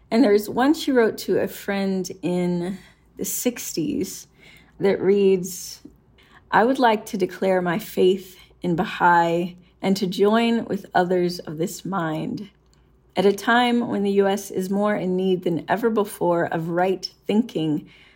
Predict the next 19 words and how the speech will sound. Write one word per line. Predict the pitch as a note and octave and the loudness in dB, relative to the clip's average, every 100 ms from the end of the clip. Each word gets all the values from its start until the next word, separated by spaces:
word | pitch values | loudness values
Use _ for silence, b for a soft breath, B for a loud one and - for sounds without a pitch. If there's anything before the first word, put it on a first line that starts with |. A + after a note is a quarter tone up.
| B B | B B
among | E3+ F3+ F#3 | 0 2 2
its | E3 E3 - - | 2 0 -4 -18
citizens, | - - F3 F3+ F3+ D#3+ C#3 C#3 - | -14 -4 -2 -2 -4 -4 -4 -4 -4
I | F#3+ | -4
seek | G3 - A#3+ - | -4 -4 -4 -4
to | - | -4
join | G#3+ F#3 F3+ F3+ F3+ G#3 | -2 0 0 -2 -2 -2
with | - G#3+ | -4 -4
those | - F#3+ F#3+ G3+ | 2 4 6 4
who | - | -2
are | F3+ - - | -2 -2 -2
actively | G3 G3+ - G3+ F#3+ | -2 -2 -2 0 2
demonstrating | F3+ F3+ F3 F3+ F3+ F3 F3 E3+ D#3+ | 0 0 0 0 -2 -2 0 0 -2
right | - G3+ G#3 - | -2 0 2 0
thinking | - - F#3 F#3+ F#3+ F3+ F3 - | -8 -6 -4 -4 -4 -4 -4 -4
all | F3+ F#3 F#3+ D#3+ | 0 2 0 -2
over | - F3+ E3+ | -4 -4 -4
the | F3 D#3+ | -4 -4
world." | D3+ D3+ E3+ D#3 D3+ | -4 -4 -2 -2 -4